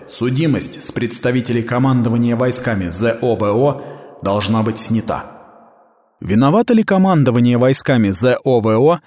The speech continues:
переименованное с первых дней войны в командование войсками Западного фронта, в разгроме войск в начальный период войны?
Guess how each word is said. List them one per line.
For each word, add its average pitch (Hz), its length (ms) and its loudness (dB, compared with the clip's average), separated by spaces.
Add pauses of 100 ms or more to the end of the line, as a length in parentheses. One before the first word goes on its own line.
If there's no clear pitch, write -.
(300)
переименованное 123 720 0
с - 80 -4
первых 107 380 -2
дней 120 300 2
войны 127 340 0
в - 40 -20
командование 120 680 0
войсками 117 460 0
Западного 120 520 0
фронта, 98 460 -4 (420)
в 98 80 -6
разгроме 113 480 2
войск 135 380 0
в 98 100 -2
начальный 123 560 0
период 120 460 0
войны? 143 420 0